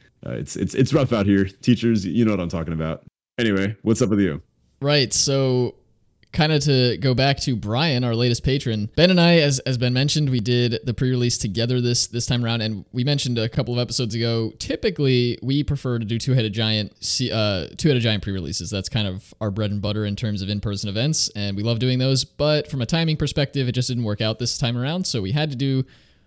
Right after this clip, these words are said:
Speaker 2: a normal single-person pre-release, and we had a couple of cool things happen. First of which was that I got paired against an opponent round one, as you do, and we sit down, and I'm shuffling up, and we get ready to start, and my opponent says, "Where are those sleeves from?"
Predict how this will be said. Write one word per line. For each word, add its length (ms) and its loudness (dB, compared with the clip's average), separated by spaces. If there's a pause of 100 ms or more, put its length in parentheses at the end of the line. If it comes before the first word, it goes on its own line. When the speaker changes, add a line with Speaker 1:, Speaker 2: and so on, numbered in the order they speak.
(160)
Speaker 2:
a 40 -6
normal 500 2
single-person 1040 0 (520)
pre-release, 680 2 (180)
and 580 -2
we 100 2
had 200 4
a 120 -2
couple 220 0
of 100 -2
cool 200 0
things 200 0
happen. 380 0 (100)
First 380 -2
of 100 0
which 440 0
was 280 0
that 480 0 (100)
I 420 2
got 140 -2
paired 200 4
against 240 0
an 60 0
opponent 400 -2
round 320 -2
one, 240 2
as 400 0
you 60 -2
do, 260 -2 (540)
and 460 2
we 120 0
sit 200 2
down, 320 4
and 180 0
I'm 380 0
shuffling 420 0
up, 240 -2
and 220 0
we 60 0
get 160 2
ready 180 0
to 60 0
start, 480 0
and 320 0
my 100 0
opponent 300 2
says, 480 0
"Where 220 2
are 40 4
those 220 4
sleeves 320 0
from?" 360 -8